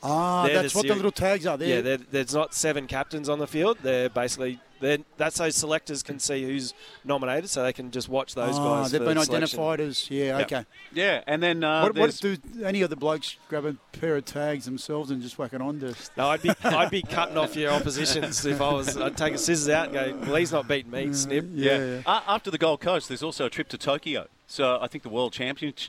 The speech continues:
Speaker 3: Championships are being held there.
Speaker 1: Mm.
Speaker 3: Hey, B J, we'll talk to you more throughout the morning. Right now, we've gotta go to our uh, our next guest, and it's,
Speaker 1: Mm.
Speaker 3: it's the great trainer, Hayden Knowles, with both New,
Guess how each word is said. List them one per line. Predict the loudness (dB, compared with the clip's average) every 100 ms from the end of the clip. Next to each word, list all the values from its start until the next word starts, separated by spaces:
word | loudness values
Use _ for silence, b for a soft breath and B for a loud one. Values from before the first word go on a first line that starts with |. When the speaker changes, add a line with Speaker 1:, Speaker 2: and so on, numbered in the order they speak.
| -14 _
Speaker 3:
Championships | -6 -4 -4 -8 -8 -6
are |
being | -6 -6
held | -4 -2
there. | -2 -4 B -2
Speaker 1:
Mm. |
Speaker 3:
Hey, | 0
B | 0 -2
J, | -2 -4
we'll | -4
talk | -2 -4 -4
to | -4
you | -2
more | 0 2 2 2
throughout | 0 -2 0 0 0
the |
morning. | -4 -2 0 0 2
Right | 0 0
now, | -2
we've | -4
gotta | -4 0
go | 0
to | 2 0
our | 0 -2 -8 b b -4
uh, | -4 0
our | -2
next | 0 -2 -2
guest, | -4 -4 -2
and | 0 2
it's, | 2 -2
Speaker 1:
Mm. | -6 -6
Speaker 3:
it's | -6 -6
the |
great | 2 2 2
trainer, | -2 0 0 -2 -6 -14
Hayden | -2 0 0 2
Knowles, | 4 6 4 2 -2
with | -4 0
both | 0 0
New, | -2 -2 -2